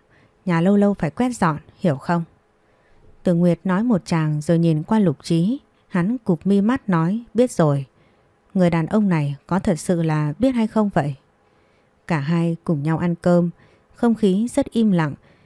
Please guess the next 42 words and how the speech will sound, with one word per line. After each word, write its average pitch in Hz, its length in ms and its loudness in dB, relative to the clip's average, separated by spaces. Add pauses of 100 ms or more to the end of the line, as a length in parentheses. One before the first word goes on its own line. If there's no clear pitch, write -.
(180)
hình 185 200 2
như 226 220 4
chẳng 160 280 -4
ai 196 260 -2
nói 175 360 0
với 180 160 2
ai 170 220 -2
câu 175 200 0
nào. 135 340 -2 (580)
Lúc 233 180 0
trước 269 260 0
Tưởng 151 220 0
Nguyệt 160 220 0 (100)
luôn 214 340 2
bắt 254 200 -4
chuyện - 300 0
với 180 120 0
hắn 170 220 -2
trước, 262 300 0 (420)
sau 226 220 -2
này 175 240 0
thì 156 320 -2
không 202 260 -2
như 185 140 0
vậy 165 200 -2
nữa. 165 320 -2 (680)
Bất 220 240 -2
quá 170 340 -2
hắn 185 240 -2
xuống 196 320 -2
giọng, 170 220 -4 (480)
gắp 247 160 -4
cho 208 140 -2
cô - 200 2
miếng 185 240 0
thịt 175 220 -2
vào 143 200 -2
chén, 160 380 -4 (100)
hắn 165 180 -4
hỏi, 165 300 0 (840)
"Xin 185 240 0
lỗi, 214 260 -2